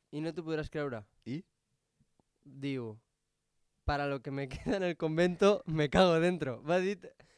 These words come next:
Speaker 1: va utilitzar la... el refrany aquest a la f-, amb la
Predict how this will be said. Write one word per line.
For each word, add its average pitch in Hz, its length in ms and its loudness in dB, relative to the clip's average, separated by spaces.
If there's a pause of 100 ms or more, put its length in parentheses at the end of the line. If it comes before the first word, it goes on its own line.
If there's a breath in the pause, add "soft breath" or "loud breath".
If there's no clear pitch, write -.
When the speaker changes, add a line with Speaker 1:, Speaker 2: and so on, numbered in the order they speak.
(160 soft breath)
Speaker 1:
va 180 80 2
utilitzar 185 540 0 (100)
la... 151 680 0 (240)
el 147 540 -2
refrany 170 580 -2
aquest 165 380 -4
a 165 100 -6
la 151 220 -2
f-, - 200 -20 (100)
amb 147 200 -8
la 143 480 -6